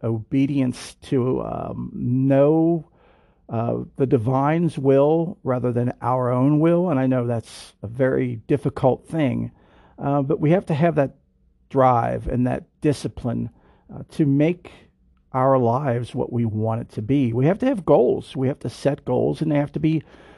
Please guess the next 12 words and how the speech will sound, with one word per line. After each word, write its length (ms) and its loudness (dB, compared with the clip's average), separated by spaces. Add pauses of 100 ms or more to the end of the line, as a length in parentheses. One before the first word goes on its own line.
(140)
achievable, 760 2
reasonable 600 2
goals, 500 2
and, 300 0
and 180 -2
set 320 -4
benchmarks 840 -2
within 360 0
those 260 0
goals 340 -2
so 200 -2
we, 500 -2